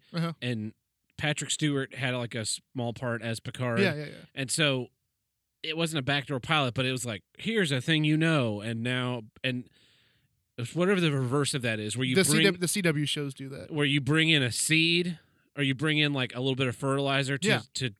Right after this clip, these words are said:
Speaker 2: shake
Speaker 1: The
Speaker 2: on
Speaker 1: C W shows do that.
Speaker 2: And they did that with Voyager too, where the first episode of Voyager, they're, like, all on Deep Space Nine hanging out. And they're
Speaker 1: Okay,
Speaker 2: like,
Speaker 1: yeah.
Speaker 2: "Oh, we gotta go get on our ship and fly out to the Badlands," and then, and then the whole show happens.
Speaker 1: Yeah, yeah.
Speaker 2: And so you're like, uh, and I think Quark was in that. So
Speaker 1: Yeah, he was. Well, he was, was he in both?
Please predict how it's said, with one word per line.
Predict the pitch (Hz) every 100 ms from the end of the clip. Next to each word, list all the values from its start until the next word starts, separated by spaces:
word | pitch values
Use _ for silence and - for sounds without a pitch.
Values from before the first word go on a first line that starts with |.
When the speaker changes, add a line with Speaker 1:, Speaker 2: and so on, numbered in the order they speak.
| _
Speaker 2:
shake | - - 143
Speaker 1:
The | 160
Speaker 2:
on | 196
Speaker 1:
C |
W | 165 160
shows | - 139 127
do | 139
that. | 69 -
Speaker 2:
And | 147
they | 156
did | 160
that | 156
with | 135
Voyager | 117 156 151 127
too, | 131 160
where | 135 123
the | 120
first | 117 151 135
episode | 156 135 127
of |
Voyager, | 110 143 127
they're, | 123 127
like, | 123
all | 120 131
on | 135 123
Deep | 131
Space | 120 135 127
Nine | 127 127
hanging | 131 127 131
out. | 127
And | 127
they're | 208
Speaker 1:
Okay, | 120 123
Speaker 2:
like, | 135
Speaker 1:
yeah. | 156 233
Speaker 2:
"Oh, | 254
we | 240
gotta | 240 226
go | 202
get | 226
on | 214 196
our |
ship | 170 220 -
and | 160
fly | 180 175 175
out | 170 170 -
to | 175
the | 139
Badlands," | 170 175 147 131 123 120
and | 123 127
then, | 127 123 135
and | 170
then | 196
the | 170
whole | 165 151
show | 170 151
happens. | 123 107 - 175
Speaker 1:
Yeah, | 156 - -
yeah. | 147 -
Speaker 2:
And | 131
so | 165
you're | 147
like, | 131 110 117
uh, | 113
and | 135 127
I | 127 117
think | 135 -
Quark | - 147 -
was | 135
in | 139
that. | 131 127 131
So | - 127 104 107
Speaker 1:
Yeah, | 143 147 _ _
he | 208
was. | 202 196
Well, | 170
he | 165
was, | 170 156
was | 151
he | 160
in | 143
both? | 135 165